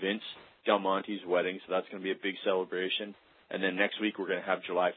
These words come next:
first, which in Canada is Canada Day, so that's a big celebration here. And then, of course, we're gonna end off this call by ending on July fourth, Sunday, July fourth,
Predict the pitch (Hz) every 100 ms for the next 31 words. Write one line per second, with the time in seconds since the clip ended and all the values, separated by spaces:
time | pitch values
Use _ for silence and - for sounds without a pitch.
0 | - 123 107 - - - _ - 104 92
1 | 90 - 135 165 127 92 90 - - 113
2 | 107 98 85 90 - 85 - - 92 95
3 | 98 87 87 87 92 82 87 87 - -
4 | _ - 98 98 95 98 90 - 160 117
5 | 104 95 90 101 90 - 127 123 87 -
6 | 85 - - 85 78 - - - _ 92
7 | 85 98 95 92 90 87 87 82 80 -
8 | - 139 101 87 - _ _ - 98 87
9 | 82 85 80 - 110 98